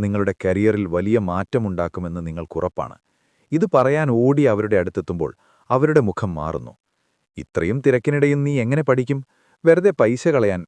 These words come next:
എന്ന് പറഞ്ഞ് അവർ തണുപ്പൻ മറുപടി നൽകുന്നു. നിങ്ങളുടെ ആവേശം അതോടെ കെട്ടുപോകുന്നു. എന്നാൽ ആത്മാർത്ഥമായി സ്നേഹിക്കുന്ന ഒരാളാണെങ്കിൽ, "നമുക്ക് നോക്കാം, ഞാൻ കൂടെയുണ്ട്, നിനക്ക് പറ്റും," എന്നായിരിക്കും പറയുക. ഈ വ്യത്യാസം തിരിച്ചറിയേണ്ടത് വളരെ പ്രധാനപ്പെട്ടതാണ്.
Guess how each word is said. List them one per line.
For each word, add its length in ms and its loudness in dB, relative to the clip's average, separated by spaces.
എന്ന് 180 0
പറഞ്ഞ് 280 -2
അവർ 140 -6
തണുപ്പൻ 540 -4
മറുപടി 320 -12
നൽകുന്നു. 360 -16
നിങ്ങളുടെ 380 2
ആവേശം 520 -2
അതോടെ 320 -2
കെട്ടുപോകുന്നു. 640 -10
എന്നാൽ 300 2
ആത്മാർത്ഥമായി 800 -2
സ്നേഹിക്കുന്ന 560 -8
ഒരാളാണെങ്കിൽ, 540 -8
"നമുക്ക് 300 2
നോക്കാം, 300 -4
ഞാൻ 180 2
കൂടെയുണ്ട്, 520 2
നിനക്ക് 280 -2
പറ്റും," 300 -2
എന്നായിരിക്കും 500 -4
പറയുക. 320 -12
ഈ 120 0
വ്യത്യാസം 560 2
തിരിച്ചറിയേണ്ടത് 760 -2
വളരെ 360 -4
പ്രധാനപ്പെട്ടതാണ്. 840 -10